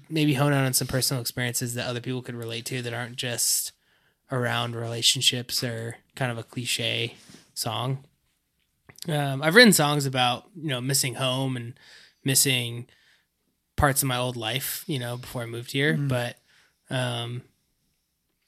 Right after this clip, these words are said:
Speaker 1: yeah, I don't know. I don't, I haven't really ventured off into writing in a way where it's a whole new perspective, I, I would say.
Speaker 2: Yeah, I think it kinda happens naturally,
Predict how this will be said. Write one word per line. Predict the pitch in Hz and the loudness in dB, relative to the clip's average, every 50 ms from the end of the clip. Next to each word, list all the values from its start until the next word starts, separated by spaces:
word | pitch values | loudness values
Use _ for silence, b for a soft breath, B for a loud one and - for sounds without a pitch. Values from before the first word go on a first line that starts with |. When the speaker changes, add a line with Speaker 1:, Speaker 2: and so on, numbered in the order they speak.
| _ - - - | _ -14 -4 0
Speaker 1:
yeah, | 147 151 156 | 4 4 6
I | |
don't | 165 180 175 | 6 4 4
know. | 151 | 4
I | 127 127 | 2 2
don't, | 135 156 156 156 160 151 147 - - - _ _ _ - - - - - - - - - - | 2 4 4 4 2 0 -2 -8 -18 -20 _ _ _ -20 -20 -20 -20 -20 -20 -20 -14 -4 0
I | 156 | 0
haven't | 156 180 202 | 2 4 4
really | 196 190 185 175 160 | 6 8 10 10 8
ventured | 147 151 147 151 147 - 156 151 131 | 8 4 0 2 2 2 2 4 4
off | 127 123 123 127 - | 4 2 2 0 -4
into | 135 127 120 120 120 120 120 120 - - | -6 -6 -4 -4 -4 -4 -6 -6 -8 -10
writing | 143 139 127 123 123 123 123 120 | -6 -4 -4 -2 -2 -4 -4 -6
in | 120 120 | -6 -8
a | 117 117 | -8 -8
way | 117 120 120 120 120 120 | -6 -6 -6 -6 -6 -6
where | 117 113 113 117 | -6 -6 -6 -6
it's | 113 - - - - - - - _ _ _ _ _ _ _ _ _ _ - - | -8 -6 -6 -4 -4 -4 -6 -6 _ _ _ _ _ _ _ _ _ _ -10 -8
a | |
whole | 135 - 139 127 123 | -6 -4 -4 -4 -4
new | 120 120 117 | -6 -8 -8
perspective, | 117 - - 117 - - 135 131 - - - 98 - 147 | -10 -10 -10 -10 -8 -8 -10 -14 -12 -12 -14 -14 -14 -14
I, | 147 - - - - 143 | -14 -16 -16 -16 -14 -12
I | 131 | -10
would | 123 - 156 | -6 -4 -2
say. | 151 | -2
Speaker 2:
Yeah, | 147 143 135 131 127 139 - - - | 0 0 0 -2 -4 -6 -10 -8 -6
I | 160 | -6
think | 135 - 175 175 170 - - | -4 -2 -2 -2 -2 -2 -2
it | 165 156 143 - | -6 -6 -6 -4
kinda | - 156 151 147 | -4 -2 -2 0
happens | 123 143 143 139 139 143 135 131 131 | -2 -2 -2 -2 -2 -2 -2 -2 -2
naturally, | 131 127 123 131 - - - 131 131 131 135 135 | -2 -2 -2 -4 -6 -6 -10 -8 -8 -8 -8 -10